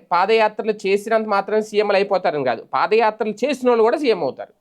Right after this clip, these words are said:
ఒక్కోసారి అవ్వకపోవచ్చు కూడా. అయితే మొన్న అధికారంలో ఉన్నారు కాబట్టి జగన్ గారు చేయలేదు, అంతకుముందు చేశారు, సీఎం అయ్యారు. అందుకని ఇప్పుడు మళ్ళీ ఆయన పాదయాత్ర చేయడానికి సిద్ధపడుతున్నారు. మళ్ళీ ఇప్పుడు ఈసారి సీఎం ఎవరు కావాలి? ఈసారి మళ్ళీ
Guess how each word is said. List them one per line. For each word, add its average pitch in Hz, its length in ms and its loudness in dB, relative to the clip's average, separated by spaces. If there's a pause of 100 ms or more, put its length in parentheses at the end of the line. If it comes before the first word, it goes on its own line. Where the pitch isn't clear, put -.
(420)
ఒక్కోసారి 269 360 2
అవ్వకపోవచ్చు 202 640 -2
కూడా. 117 180 -8 (1080)
అయితే 233 220 2
మొన్న 240 240 2
అధికారంలో 214 520 2
ఉన్నారు 202 260 0
కాబట్టి 175 340 -2 (960)
జగన్ 196 300 2
గారు 202 200 2
చేయలేదు, 135 260 0
అంతకుముందు 226 440 -2
చేశారు, 202 300 2
సీఎం 143 300 -2
అయ్యారు. 113 260 -2
అందుకని 247 260 2
ఇప్పుడు 220 200 0
మళ్ళీ 214 160 2 (100)
ఆయన 175 160 0 (580)
పాదయాత్ర 196 420 2
చేయడానికి 196 280 0
సిద్ధపడుతున్నారు. 147 600 -6 (480)
మళ్ళీ 233 280 2
ఇప్పుడు 285 260 0
ఈసారి 240 280 0
సీఎం 240 320 0
ఎవరు 226 160 2
కావాలి? 196 380 0
ఈసారి 170 320 0 (1200)
మళ్ళీ 185 240 4